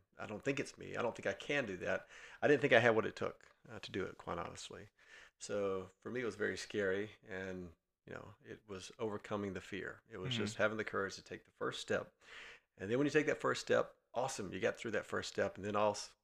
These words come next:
Speaker 1: all of a sudden some new fears may pop up.
Speaker 2: Okay.
Speaker 1: And so then it's having the courage to take the next step with these new fears now in play.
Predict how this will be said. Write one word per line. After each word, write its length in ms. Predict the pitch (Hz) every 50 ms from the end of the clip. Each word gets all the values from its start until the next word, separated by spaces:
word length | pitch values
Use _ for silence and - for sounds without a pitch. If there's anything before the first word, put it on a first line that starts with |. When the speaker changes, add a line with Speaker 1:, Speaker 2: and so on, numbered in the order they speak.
| - -
Speaker 1:
all 80 | 117
of 60 | 98
a 20 | 107
sudden 320 | - 110 101 101 95 90 -
some 220 | - - 101 98
new 120 | 104 110
fears 320 | 107 - 104 95 90 98 - -
may 100 | 92 -
pop 300 | - - - - - 82
up. 180 | 76 - - _ _ _ - 110
Speaker 2:
Okay. 240 | 101 - 101 98 101 - _ -
Speaker 1:
And 80 | 107 -
so 120 | - 113
then 100 | 117 117
it's 160 | 104 - -
having 200 | 120 110 98 104 98
the 40 |
courage 280 | 92 - 104 101 98 95
to 60 | 101 -
take 200 | - 104 - -
the 60 | 127
next 220 | 131 135 - -
step 260 | - - - - - - _ _ _ _ _ _
with 160 | 104 101 -
these 180 | - 98 92 -
new 100 | 110 110
fears 280 | 98 - 90 87 82 - -
now 260 | - - - - - - -
in 60 | 101 98
play. 240 | - - - -